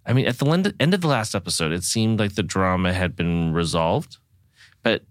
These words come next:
they're now struggling with being truly platonic and spending time together at all. It's interesting to get to see them fully nerd out here.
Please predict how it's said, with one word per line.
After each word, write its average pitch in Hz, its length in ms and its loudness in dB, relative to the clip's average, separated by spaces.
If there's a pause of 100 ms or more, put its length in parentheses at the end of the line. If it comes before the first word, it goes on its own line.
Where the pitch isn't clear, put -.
(120)
they're 120 240 2
now 147 180 2
struggling 135 540 0
with 104 160 0
being 107 220 2
truly 120 640 0
platonic 85 720 -2
and 82 160 -2
spending 87 500 0
time 85 280 -2
together 78 400 -2
at 73 100 -2
all. 64 140 -2
It's - 180 -4
interesting 147 440 0
to - 80 -4
get - 180 -2
to 90 60 0
see 90 180 -2
them 80 180 -2
fully 76 300 -4
nerd 71 180 -2
out 62 180 -4
here. 160 280 0